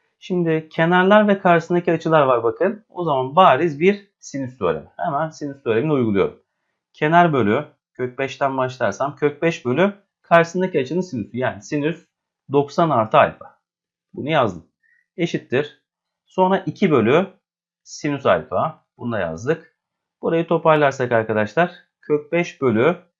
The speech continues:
sinüs doksan artı alfa bir kere ikinci bölgede işareti artı. Doksan da isim değiştiği için burası artı kosinüs alfa eşittir iki bölü sinüs alfa.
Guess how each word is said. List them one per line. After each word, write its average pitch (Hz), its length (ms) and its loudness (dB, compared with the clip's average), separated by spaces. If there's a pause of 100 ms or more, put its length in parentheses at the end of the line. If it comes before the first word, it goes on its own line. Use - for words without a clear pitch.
(180)
sinüs 202 380 -6
doksan 175 340 -2
artı 175 260 -2
alfa 170 340 0
bir 170 80 -8
kere 190 180 0
ikinci 175 340 0
bölgede 110 300 0
işareti 165 640 0 (400)
artı. 151 680 2
Doksan 170 400 0
da 165 60 2
isim 165 260 -4
değiştiği 147 300 -2
için 143 160 -8
burası 147 540 -2 (240)
artı 151 400 0
kosinüs 120 420 -4
alfa 139 480 0
eşittir 156 640 -4 (420)
iki 165 280 -4
bölü 156 380 4 (160)
sinüs 135 400 -10
alfa. 85 280 -6